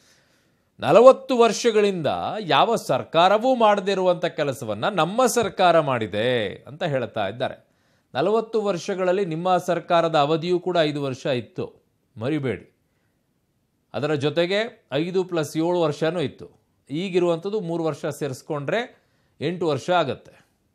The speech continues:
ಏಳು ಹತ್ತು ವರ್ಷ ಆಗತ್ತೆ almost all. ಮೀಸಲಾತಿ ಹೆಚ್ಚಳ ಸಂಪೂರ್ಣ ಕ್ರೆಡಿಟ್ ನಮ್ಮದೇ ಅಂತ ಬಿ ಜೆ ಪಿ ಅವರದ್ದು. ನಾಗಮೋಹನ್ ದಾಸ್ ಸಮಿತಿಗೆ ಸಂಪೂರ್ಣ ಅಧಿಕಾರ ಕೊಟ್ಟು ವರದಿ ಜಾರಿ ಮಾಡಿದ್ದು ನಾವೇ, ನಮ್ಮ ಸರ್ಕಾರ ಕೊಟ್ಟನ್ನ ಮಾತನ್ನ ಉಳಿಸ್ಕೊಂಡಿದೆ.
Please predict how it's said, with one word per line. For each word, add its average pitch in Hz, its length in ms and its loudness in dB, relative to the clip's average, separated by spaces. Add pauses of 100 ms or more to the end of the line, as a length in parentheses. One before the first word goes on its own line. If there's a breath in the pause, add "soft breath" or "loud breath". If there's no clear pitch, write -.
(280)
ಏಳು 147 160 -4
ಹತ್ತು 151 240 -2
ವರ್ಷ 143 200 -4
ಆಗತ್ತೆ 180 320 0
almost 131 400 -2
all. 87 220 -12 (1080)
ಮೀಸಲಾತಿ 233 640 6
ಹೆಚ್ಚಳ 220 300 6
ಸಂಪೂರ್ಣ 220 520 0
ಕ್ರೆಡಿಟ್ 202 520 0
ನಮ್ಮದೇ 180 560 2
ಅಂತ 131 280 -4
ಬಿ 165 200 2
ಜೆ 147 180 0
ಪಿ 123 140 -4
ಅವರದ್ದು. 92 320 -6
ನಾಗಮೋಹನ್ 175 560 2
ದಾಸ್ 180 220 4
ಸಮಿತಿಗೆ 170 420 -2
ಸಂಪೂರ್ಣ 170 420 -2
ಅಧಿಕಾರ 190 540 6
ಕೊಟ್ಟು 190 320 -2
ವರದಿ 165 280 0
ಜಾರಿ 151 300 2
ಮಾಡಿದ್ದು 156 360 -4
ನಾವೇ, 151 580 0 (1080)
ನಮ್ಮ 170 260 4
ಸರ್ಕಾರ 180 480 6
ಕೊಟ್ಟನ್ನ 165 400 0
ಮಾತನ್ನ 160 400 0
ಉಳಿಸ್ಕೊಂಡಿದೆ. 165 560 -2